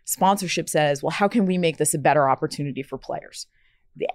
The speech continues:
everybody is now talking that way, and we really had to shift everybody's view.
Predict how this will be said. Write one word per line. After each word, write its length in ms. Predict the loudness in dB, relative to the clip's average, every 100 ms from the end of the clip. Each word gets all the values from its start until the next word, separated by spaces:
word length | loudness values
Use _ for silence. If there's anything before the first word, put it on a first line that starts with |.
| 0
everybody 720 | 0 4 2 4 2 2 -2
is 140 | -2 0
now 440 | 0 0 -2 -6 -8
talking 440 | -2 0 -2 -4
that 180 | -4 0
way, 280 | 0 0 -2
and 340 | -2 -2 -2 -4
we 120 | -4
really 340 | -2 -2 -2
had 340 | -4 -2 -2 -2
to 380 | -2 -2 -4 -8 _ _
shift 540 | -4 -2 2 2 0 -2
everybody's 600 | -2 0 -2 -2 -4 -8
view. 720 | -10 -4 0 0 -2 -12 -18